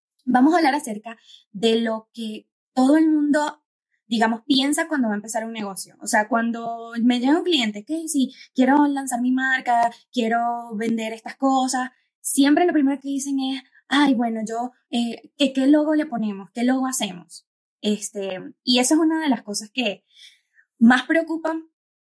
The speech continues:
porque, pues, no sé, creo que es lo primero que asociamos cuando pensamos en marca. Pero a veces creo que subestimamos la importancia del logo. Entonces, vamos a ver cuáles son los errores que no debemos cometer a la hora de diseñar tu logo, ¿ok? Eh,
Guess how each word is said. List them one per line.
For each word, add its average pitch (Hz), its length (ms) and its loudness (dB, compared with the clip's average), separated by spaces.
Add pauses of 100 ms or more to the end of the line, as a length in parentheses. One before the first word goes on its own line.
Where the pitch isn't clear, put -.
porque, 202 760 -6
pues, 196 180 -6
no 208 120 -6
sé, 370 180 0
creo 214 180 -2
que 277 80 0
es 269 60 4
lo 302 80 4
primero 233 300 -2
que 302 60 -4
asociamos 214 380 -6
cuando 247 200 0
pensamos 190 320 -10
en 208 120 -8
marca. 196 380 -2 (200)
Pero 254 460 2 (680)
a 214 120 2
veces 262 580 0 (100)
creo 233 160 0
que 330 100 0
subestimamos 247 680 0
la 285 100 2
importancia 233 520 -4
del 185 140 -6
logo. - 220 -14 (400)
Entonces, - 800 -2 (240)
vamos 220 360 4
a 302 80 2
ver 196 280 -4 (120)
cuáles 349 260 2
son 392 120 -4
los 381 80 -8
errores 277 300 0
que 262 80 -4
no 226 120 -2
debemos 254 280 0
cometer 240 320 -4
a 294 60 2
la 202 160 0
hora 285 220 0
de 208 220 -6
diseñar 208 480 -6
tu 262 160 4
logo, 175 400 0 (200)
¿ok? 208 200 -6 (760)
Eh, 254 360 2